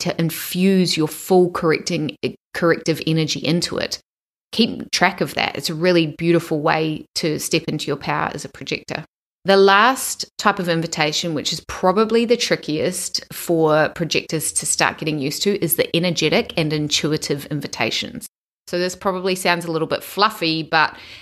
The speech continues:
actually being very curious about the style of invitation will be a breath of fresh air for you once you get the hang of it. This will happen when you notice an information gap and understand that you've got the insights that can fill it,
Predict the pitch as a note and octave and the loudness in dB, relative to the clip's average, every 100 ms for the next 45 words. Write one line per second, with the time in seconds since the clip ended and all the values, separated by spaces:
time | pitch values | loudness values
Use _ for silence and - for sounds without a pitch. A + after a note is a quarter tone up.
0 | - F3 - - F#3+ F3 F3 E3 D#3+ E3 | -2 -2 0 0 0 2 0 2 -2 -6
1 | - E3 E3+ E3 - - F3 F3 E3 D#3+ | -10 0 0 0 -4 -2 2 4 2 0
2 | C#3+ D3+ - - - D3+ D3 - D#3+ D#3 | 0 0 -2 -6 2 2 2 -2 -6 -6
3 | D#3+ D#3 - D#3 D3 D#3+ D3 C#3+ E3 E3 | -2 -2 -2 -4 -2 0 0 0 2 2
4 | D#3+ C#3+ - D#3+ - E3 E3 E3+ D#3+ D#3 | 0 -6 -2 0 2 4 4 4 -2 -2
5 | D3+ D#3+ - E3+ C#3+ - - - D#3 D3+ | 0 -2 -2 -4 -2 -4 -4 -2 -2 -2
6 | - D#2+ - _ _ _ - B3 C#4 C4+ | -4 -6 -10 _ _ _ 0 0 2 -2
7 | G#3+ G3 F#3 D3+ D#3 D#3+ E3 E3 F#3+ G3 | 2 0 0 -2 -2 -2 0 2 2 0
8 | F#3+ - D#3+ F3 - F3+ D#3+ E3+ F3 D3+ | -6 -2 -2 -2 -4 0 0 0 -2 -2
9 | D3 D3 C4+ - - _ _ _ - E3+ | -2 -2 -4 -8 -20 _ _ _ -2 -2
10 | - F3+ B3 A#3+ - G3+ F#3 - D#3+ F#3 | 2 2 2 0 0 2 2 -2 0 0
11 | F#3+ - - - E3 D#3+ F3 D3+ - - | 2 -2 -2 -2 -2 -2 0 0 -2 -8
12 | - D#3+ D3 - G#3+ D#3 - | -8 -10 -6 -2 0 0 -4